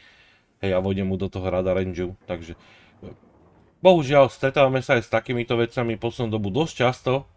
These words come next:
preto hovorím, že pokiaľ, pokiaľ ešte, mm, máte mať radi túto hru v nejakom momente a v nejakých aspektoch, tak treba to,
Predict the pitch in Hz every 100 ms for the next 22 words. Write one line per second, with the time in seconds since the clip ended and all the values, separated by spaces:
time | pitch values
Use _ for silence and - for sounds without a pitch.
0 | _ _ _ _ _ - 139 135 113 117
1 | 120 110 104 98 - 143 151 135 123 120
2 | - - 123 - 135 113 104 - 113 101
3 | 104 104 98 104 92 90 - - - -
4 | - 107 127 139 123 113 - 107 113 131
5 | 120 123 120 127 113 117 107 107 117 117
6 | 107 107 110 110 123 127 107 98 101 107
7 | 107 98 104 - 107 - 98 101 - 135
8 | 160 151 117 107